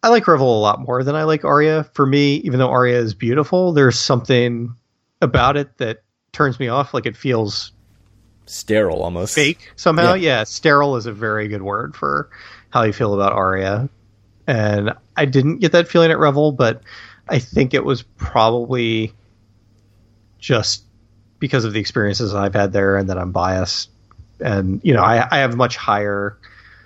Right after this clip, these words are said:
Speaker 1: like, I have mu-, many more good feelings about Planet Hollywood than I do about Aria, which I also have a lot of good feelings about Revel. So it is closer in that case. But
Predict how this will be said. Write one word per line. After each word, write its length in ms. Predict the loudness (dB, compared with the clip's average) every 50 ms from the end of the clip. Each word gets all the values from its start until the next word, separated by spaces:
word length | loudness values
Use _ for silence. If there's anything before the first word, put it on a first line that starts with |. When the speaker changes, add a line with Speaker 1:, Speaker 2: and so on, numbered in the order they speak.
| _ _ _ _ _ _ _ _ _ _ _ -2
Speaker 1:
like, 220 | -2 -2 -2 -2 -2
I 60 | -2
have 80 | 0 0
mu-, 180 | 0 -2 -2 -2
many 180 | -4 -2 0 0
more 180 | 0 0 0
good 220 | 0 0 -2 -2 -4
feelings 400 | -4 -4 -2 -2 -2 -2 -4 -2
about 300 | 0 0 0 0 -2 -4
Planet 200 | -6 -6 -4 -4
Hollywood 400 | -2 -2 -2 0 0 0 0 0
than 100 | -2 -2
I 140 | -2 -2
do 520 | -4 -4 -2 0 2 4 4 4 4 2 2 0
about 500 | 0 0 2 4 4 4 2 0 -2 _ _ 0
Aria, 480 | 2 4 4 6 4 4 4 2 0 -2
which 220 | -4 -6 -6 -4 -4
I 120 | -4 -4
also 260 | -4 -4 -4 -2 -2
have 80 | -2 -2
a 40 | 0
lot 140 | 0 -2 -2
of 60 | -2
good 120 | -6 -4
feelings 240 | -2 -2 0 0 2
about 200 | 2 2 2 2
Revel. 300 | 2 0 0 0 0 -2
So 280 | 0 2 2 4 4 2
it 240 | 0 0 0 2
is 160 | 4 4 4 4
closer 280 | 2 2 2 2 2
in 40 | 2
that 160 | 2 0 0
case. 220 | 2 2 2 2 2
But 240 | 0 -2 -2 -2